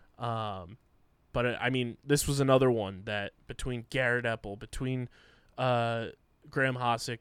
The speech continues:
Jack Rowlett, shout out to the boy, and Jack Kilty, you couldn't go wrong with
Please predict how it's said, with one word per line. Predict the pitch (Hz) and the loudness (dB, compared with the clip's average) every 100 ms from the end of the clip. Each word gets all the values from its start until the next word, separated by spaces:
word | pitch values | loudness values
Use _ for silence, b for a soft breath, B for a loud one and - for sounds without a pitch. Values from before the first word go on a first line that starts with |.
| - | -4
Jack | 131 120 - | 4 4 4
Rowlett, | 123 117 113 113 | 4 4 2 0
shout | - 123 | -2 -2
out | 117 | -4
to | - | -6
the | 117 | -6
boy, | 117 117 113 107 b b b - | 0 2 2 0 b b b -6
and | 117 113 107 | -2 -2 -4
Jack | - 120 - | -2 -2 4
Kilty, | 139 131 127 117 - - | 4 4 2 -2 -6 -10
you | 131 - | -8 -2
couldn't | 156 151 123 | 4 4 6
go | 131 | 4
wrong | 120 120 127 127 113 | 6 8 8 6 2
with | 110 101 - | -6 -8 -18